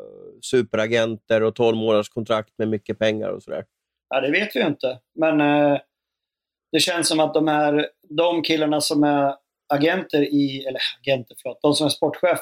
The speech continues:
Speaker 2: i klubbarna i Allsvenskan med små medel, de måste ju oftast lägga extremt mycket tid på scouting och,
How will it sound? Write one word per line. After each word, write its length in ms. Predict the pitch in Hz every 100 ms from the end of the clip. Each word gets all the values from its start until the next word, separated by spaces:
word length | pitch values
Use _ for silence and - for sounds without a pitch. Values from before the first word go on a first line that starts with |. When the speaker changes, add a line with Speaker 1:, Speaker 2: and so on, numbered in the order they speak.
| -
Speaker 2:
i 380 | 147 135 127 -
klubbarna 440 | 143 139 143 135
i 40 | 127
Allsvenskan 520 | 120 - 135 - 127
med 100 | 120
små 300 | - 147 135
medel, 400 | 147 165 131 117 _ _ _ _
de 200 | 143 151
måste 240 | 160 143 156
ju 60 |
oftast 440 | 139 - 135 - 139
lägga 340 | 131 123 131
extremt 720 | 127 - - - 165 143 120 -
mycket 260 | 117 123
tid 300 | 165 147 135
på 80 | 127
scouting 640 | - 147 139 131 - 123
och, 260 | 127 123